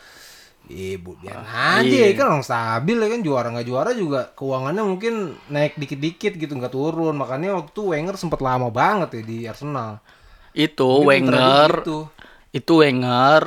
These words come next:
Speaker 2: apa namanya, dulu kan kita, eh, stadionnya di Highbury.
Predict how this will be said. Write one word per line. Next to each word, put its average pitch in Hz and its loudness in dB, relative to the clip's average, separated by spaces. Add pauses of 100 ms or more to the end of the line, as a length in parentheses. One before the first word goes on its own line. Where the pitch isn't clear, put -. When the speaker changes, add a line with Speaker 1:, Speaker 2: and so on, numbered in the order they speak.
(120)
Speaker 2:
apa - -6
namanya, 139 0
dulu 123 -4
kan 156 -2
kita, 151 2
eh, 127 2
stadionnya 123 -2
di 151 0
Highbury. 117 -4